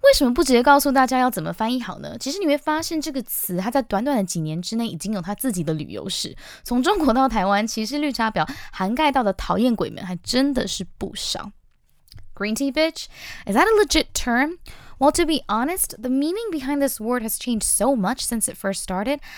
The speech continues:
I don't think we can really attribute a specific word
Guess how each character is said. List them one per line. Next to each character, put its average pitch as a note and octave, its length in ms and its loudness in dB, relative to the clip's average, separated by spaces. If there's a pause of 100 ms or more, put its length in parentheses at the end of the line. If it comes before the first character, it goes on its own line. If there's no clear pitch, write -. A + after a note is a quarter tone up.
(220)
I F#4+ 180 -4 (260)
don't - 240 -2
think E4 360 -2
we C#4+ 100 -2
can G3+ 400 -2
really C#4+ 440 2
attribute A#3 680 0
a G#3 120 -2
specific - 760 -4
word G#3 460 -4